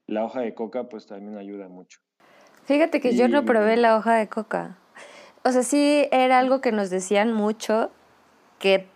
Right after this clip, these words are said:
Speaker 2: teníamos que hacer para soportar la, la altura, pero no. Creo que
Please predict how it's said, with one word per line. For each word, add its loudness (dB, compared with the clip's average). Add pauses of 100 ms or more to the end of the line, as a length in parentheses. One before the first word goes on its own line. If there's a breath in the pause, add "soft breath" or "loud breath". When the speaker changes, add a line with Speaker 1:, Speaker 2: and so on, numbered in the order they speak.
(160)
Speaker 2:
teníamos 0
que -2
hacer 0
para 0
soportar -4
la, -2 (840 loud breath)
la 2
altura, 2
pero 2
no. -2 (1600 loud breath)
Creo 4
que 2